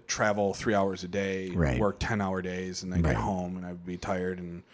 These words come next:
Speaker 1: you know, my wife cooked, she cleaned, she took care of Nora.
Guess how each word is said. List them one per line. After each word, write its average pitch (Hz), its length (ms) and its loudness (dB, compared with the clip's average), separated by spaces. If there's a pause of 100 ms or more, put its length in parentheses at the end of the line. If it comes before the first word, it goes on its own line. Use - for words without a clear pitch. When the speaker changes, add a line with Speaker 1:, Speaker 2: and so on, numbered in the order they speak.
(500)
Speaker 1:
you 113 120 2
know, 87 140 0
my 90 140 -2
wife 87 280 -4
cooked, - 360 0
she - 180 0
cleaned, 98 420 0
she - 160 -4
took 98 200 -8
care 95 180 -2
of 87 80 -6
Nora. 95 540 -2